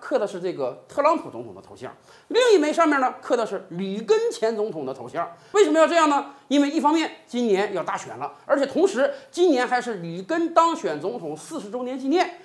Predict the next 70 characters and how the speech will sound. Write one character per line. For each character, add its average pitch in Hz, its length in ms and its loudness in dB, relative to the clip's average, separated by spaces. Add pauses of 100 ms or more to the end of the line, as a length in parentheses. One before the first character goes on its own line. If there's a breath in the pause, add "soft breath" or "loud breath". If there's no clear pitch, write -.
(140 loud breath)
你 208 100 -4
们 311 100 0
知 339 80 2
道 339 100 4
吗？ 311 220 2
里 214 160 -6
根 349 160 -2
总 320 160 0
统 233 160 -2
和 247 100 -4
特 247 140 -8
朗 294 160 0
普 220 80 -10
总 226 160 -6
统， 175 300 -6
人 208 100 -2
家 285 80 -4
可 226 140 -4
是 226 140 0 (180)
好 233 180 2
兄 294 240 2
弟 269 160 -2 (100)
啊！ 165 300 2 (180 loud breath)
特 - 140 6
朗 370 160 12
普 294 80 -2
总 294 160 0
统 220 220 0
一 370 200 -2
直 339 180 -4
念 349 280 2
兹 285 220 -8
在 285 160 6
兹 262 180 -2
的， 269 80 -2
就 247 100 -2
是 208 160 0 (200 loud breath)
几 220 200 -6
十 277 160 -6
年 285 220 0
前 220 340 4
他 202 80 -8
跟 208 160 -2
里 156 120 -8
根 190 160 -2
见 214 160 -2
过 196 100 0
面 302 160 4
儿， 277 220 6 (160 loud breath)
跟 220 180 0
里 175 80 -6
根 220 220 0
握 262 100 2
过 233 160 0
手、 156 220 -6
拍 220 180 -2
过 202 100 -4
照 202 140 2
片 175 160 2
儿。 220 100 6 (160 loud breath)
他 349 140 -2
一 370 180 -4
生 349 380 0
以 165 160 -10
里 131 180 -12
根 156 240 -8
为 123 160 -8
是 - 140 -16
偶 104 220 -14
像， - 240 2